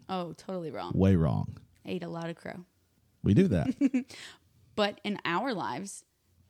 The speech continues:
Speaker 1: I don't even, like, when we got married, I don't even know that we were number one.
Speaker 2: No.
Speaker 1: The priority for each other.
Speaker 2: Well,
Speaker 1: Ourselves were number
Speaker 2: ourselves
Speaker 1: one.
Speaker 2: were number one. We were extremely selfish.
Speaker 1: Yes. We were stupid. Absolutely stupid.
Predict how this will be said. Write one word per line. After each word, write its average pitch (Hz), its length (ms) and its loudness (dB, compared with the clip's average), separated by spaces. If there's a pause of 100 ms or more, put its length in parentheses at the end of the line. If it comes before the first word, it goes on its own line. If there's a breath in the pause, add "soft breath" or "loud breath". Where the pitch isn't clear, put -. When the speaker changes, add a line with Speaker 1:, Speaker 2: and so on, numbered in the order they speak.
Speaker 1:
I 214 80 2
don't 285 100 2
even, 269 200 -2
like, 190 200 -2
when 214 120 -2
we 220 60 -2
got 196 140 0
married, 208 220 -4
I - 60 -4
don't 392 120 -2
even 226 140 -2
know 175 80 -2
that 156 140 -6
we 214 180 -4
were 269 200 -4
number 175 300 -6
one. 208 400 -12 (880)
Speaker 2:
No. 82 380 4
Speaker 1:
The 71 80 -2
priority 151 500 -6
for - 160 -14
each - 140 -14
other. - 160 -10
Speaker 2:
Well, - 240 6 (260)
Speaker 1:
Ourselves 262 640 2
were - 60 0
number 139 80 10
Speaker 2:
ourselves 170 460 12
Speaker 1:
one. 123 40 8
Speaker 2:
were 110 60 8
number 98 180 8
one. 92 180 8
We 143 120 8
were 143 80 8
extremely 101 440 6
selfish. - 520 -4
Speaker 1:
Yes. 392 440 -6 (480)
We 269 60 -4
were 302 140 -4
stupid. - 840 -4 (720)
Absolutely 285 760 -4
stupid. - 580 -6